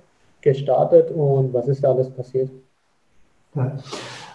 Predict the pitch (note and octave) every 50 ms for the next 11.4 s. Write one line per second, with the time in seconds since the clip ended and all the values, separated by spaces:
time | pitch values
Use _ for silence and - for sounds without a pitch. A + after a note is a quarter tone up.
0 | - - - C#3+ C#3+ C3+ C#3 D3 C#3+ C#3 C3+ C#3 C#3 C#3 C3+ B2+ - D3+ C#3+ C#3+
1 | C#3+ C#3+ C#3+ - - C3 B2+ - C#3+ C#3 C#3+ C#3 - B2+ - - - D#3+ D#3+ D#3+
2 | D#3 D#3 D3+ C#3+ C#3 C#3+ C#3 D#3 C#3 B2+ C#3 C3+ C3+ - D3+ - D3 C#3 C3 C3+
3 | C#3 C#3 C3+ C#3 B2+ C3 C3 B2+ A#2+ B2 B2 C3+ - - C#3 A#2+ - A#2+ B2 B2+
4 | C3+ C3 - - - C#3+ C#3+ C#3+ D3+ D#3 D#3 D3 D#3 D#3 D3 C#3+ C#3+ C#3+ C#3 C3+
5 | - - D3 C3 B2+ B2 B2 C#3 C#3 C#3+ C#3 C#3 - - D3 D3 D3 D3 D3 D3
6 | C#3+ D3 - D#3 C#3+ B2+ C#3+ C#3 C3 B2+ C3 C#3 C#3+ C#3+ C#3+ C3+ C3 B2 - -
7 | C#3+ C#3 D3 D3+ C#3+ C3+ A#2+ - - C3 C3+ C#3+ C#3+ C3+ B2 - B2+ A#2+ B2+ C3
8 | C#3 C#3+ C#3 C3+ C3 B2 - - C#3+ C3+ C3+ C#3 C#3 C#3 C3+ - - - _ _
9 | _ _ _ _ - D#3 C#3 C3+ C#3+ C#3+ C#3+ C#3 - C#3 C#3 C#3 C#3 C3 B2 C3+
10 | C#3 C#3 - - C3 C3 - - C3 B2+ - - - B2 - - - B2+ D3 D3+
11 | - - C3 B2+ C3+ - -